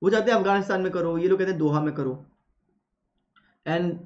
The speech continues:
कतार भी नहीं करे, "अच्छा यार, हमारा, हमारा जीडीपी बढ़ रहा है, बाहर के लोग आ करके यहीं पर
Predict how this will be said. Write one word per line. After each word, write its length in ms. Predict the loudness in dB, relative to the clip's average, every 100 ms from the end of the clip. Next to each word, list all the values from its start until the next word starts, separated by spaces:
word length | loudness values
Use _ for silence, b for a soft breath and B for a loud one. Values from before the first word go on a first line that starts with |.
| -6
कतार 300 | -2 4 6
भी 120 | 6 4
नहीं 120 | 4
करे, 200 | 0 -2
"अच्छा 320 | -4 -6 -2
यार, 200 | -2 -2
हमारा, 440 | -4 -4 -4 -6 -6
हमारा 260 | -4 -2 -2
जीडीपी 360 | -2 -2 -2
बढ़ 180 | -2 -4
रहा 140 | -4
है, 80 | -4 -4
बाहर 220 | -4 -2
के 80 | -2
लोग 180 | 0
आ 60 | -2 -4
करके 260 | -4 -2
यहीं 800 | -4 -6 -16 _ _ _ -6 -4 -2
पर 420 | -2 -2 -8